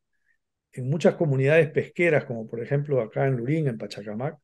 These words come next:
los pescadores eran los que estaban en la segundo, en el segundo nivel socioeconómico de interés de la pirámide. Primero estaban los sacerdotes,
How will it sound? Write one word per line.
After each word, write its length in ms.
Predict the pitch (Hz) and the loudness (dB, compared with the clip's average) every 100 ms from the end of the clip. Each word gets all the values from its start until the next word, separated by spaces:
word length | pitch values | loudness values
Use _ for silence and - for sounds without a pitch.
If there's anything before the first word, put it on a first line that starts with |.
| _ _ _ _ _ _ _ _ | _ _ _ _ _ _ _ _
los 140 | 123 | -6
pescadores 880 | - - - 135 175 190 190 156 - _ _ _ _ _ _ _ | -4 -4 2 8 8 8 6 2 -6 _ _ _ _ _ _ _
eran 380 | - 160 165 160 | -4 0 2 2
los 120 | 139 | 0
que 100 | - | -2
estaban 720 | 135 - 147 151 151 151 160 _ _ _ _ | -8 0 4 4 4 0 -6 _ _ _ _
en 180 | 143 127 | -6 -4
la 140 | 123 | -4
segundo, 880 | 113 - 123 143 208 196 180 185 180 - | -8 -4 -2 6 8 8 6 6 6 2
en 120 | 131 | -4
el 120 | 127 | -4
segundo 560 | - 127 156 214 202 175 | -4 0 6 8 8 6
nivel 560 | 139 139 160 180 180 - _ _ | 4 4 4 2 0 -8 _ _
socioeconómico 1040 | - 135 117 127 123 135 156 156 147 143 | -10 -8 -2 -2 0 0 0 -2 0 0
de 80 | 123 | 0
interés 440 | 110 107 123 143 | -4 -4 0 2
de 80 | 135 | 2
la 140 | 117 110 | 0 -4
pirámide. 560 | 117 123 113 98 - _ _ _ _ _ _ | -4 -2 -2 -8 -10 _ _ _ _ _ _
Primero 340 | 123 143 170 | 0 4 6
estaban 360 | 151 160 156 147 | 6 6 6 4
los 120 | 117 | 2
sacerdotes, 840 | 113 - 113 156 202 - 214 - | -2 -2 2 4 4 -2 -4 -6